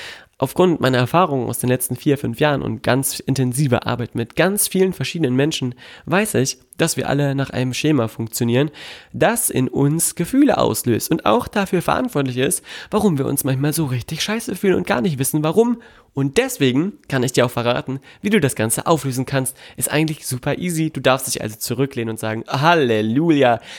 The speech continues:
ich bin gesegnet und gebenedeit.“ Los geht's!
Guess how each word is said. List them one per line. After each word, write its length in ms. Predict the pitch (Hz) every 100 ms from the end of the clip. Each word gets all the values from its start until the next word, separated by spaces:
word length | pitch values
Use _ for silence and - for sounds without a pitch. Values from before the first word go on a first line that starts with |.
| - -
ich 240 | 190 -
bin 240 | 135 156
gesegnet 640 | 127 113 156 196 - 185 -
und 180 | 214 -
gebenedeit.“ 960 | 240 117 139 160 190 120 - - - _ _ _ -
Los 160 | 190 -
geht's! 300 | 262 -